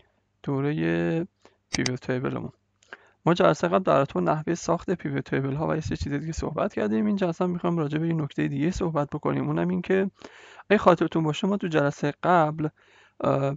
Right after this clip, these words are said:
پیوت تیبل رو که درست می‌کردیم، اگه یک ردیف یا ستون اضافه می‌کردیم دچار مشکل می‌شدیم. یعنی دیتامون رو که آپدیت می‌کردیم حالتهای مختلف به وجود می‌اومد.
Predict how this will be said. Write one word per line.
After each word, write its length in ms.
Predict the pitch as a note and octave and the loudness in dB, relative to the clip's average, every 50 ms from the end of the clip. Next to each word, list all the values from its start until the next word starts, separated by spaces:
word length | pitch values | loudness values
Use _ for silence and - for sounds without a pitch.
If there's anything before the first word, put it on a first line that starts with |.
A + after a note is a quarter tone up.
| - _ | -6 _
پیوت 280 | - D#3+ D#3 D#3 - | 0 2 2 2 4
تیبل 200 | - D#3+ D#3 F3+ | 4 4 4 4
رو 60 | G3+ G#3 | 2 2
که 100 | - G3 | 0 0
درست 320 | E3 D3+ C#3 D3 - - | 0 0 0 0 -2 -2
می‌کردیم، 420 | D#3 D3+ - C#3+ C#3+ C#3+ D3+ E3+ - - | -4 -2 0 0 0 2 0 0 0 0
اگه 180 | F3 E3+ F#3 | -2 0 0
یک 280 | F#3+ F#3 G3 - - - | 0 0 0 -2 -2 0
ردیف 340 | C#3+ D3 C#3 C#3 D#3+ E3+ E3 | 2 4 4 4 2 0 -2
یا 60 | D3+ | -2
ستون 340 | - - - - - F3 E3+ | -4 -6 -8 -4 -2 -2 -2
اضافه 320 | D3+ - C#3+ C3+ - C#3+ | 0 -2 -4 -4 -2 -4
می‌کردیم 420 | C#3 C3+ - - C#3 C#3 D#3 F3+ | -4 -4 -2 -2 -2 0 0 -2
دچار 260 | F#3 F3+ - - D#3+ E3 | -2 -4 -2 -2 -2 0
مشکل 320 | D3+ C#3 - - - C3+ | 0 -2 -2 0 0 0
می‌شدیم. 320 | B2+ A#2+ B2 - A#2+ B2 | 0 0 -2 -2 -2 -2
یعنی 220 | B2+ C3+ C#3+ D#3 - - - - - - - - _ | 0 0 -2 -2 -4 -6 -12 -14 -14 -14 -20 -16 _
دیتامون 340 | - D3 C#3 - F3 F3 F#3 | 4 4 6 6 4 4 4
رو 60 | F3 | 2
که 100 | - D3 | 2 2
آپدیت 340 | C#3 F3 - - - C#3+ C3 - | 2 2 2 2 -2 -2 -2 -2
می‌کردیم 680 | - - - C3+ C3 C3+ C3 C#3+ D#3 E3+ F#3+ G#3+ G#3 - - - - - | -6 -2 2 2 2 2 2 2 2 4 4 4 2 0 -6 -16 -2 4
حالتهای 380 | - D3 D3 C#3+ - - F3 | 6 6 6 6 4 4 2
مختلف 420 | F3+ E3 D3+ - - C3+ C#3 C#3+ C#3+ | 2 2 0 0 0 0 0 0 -2
به 120 | - D3 | -2 -4
وجود 260 | A#2 A#2 - B2 - | -6 -4 -4 -6 -6
می‌اومد. 320 | C#3 - F#2+ D2+ D2+ - | -6 -6 -8 -8 -12 -14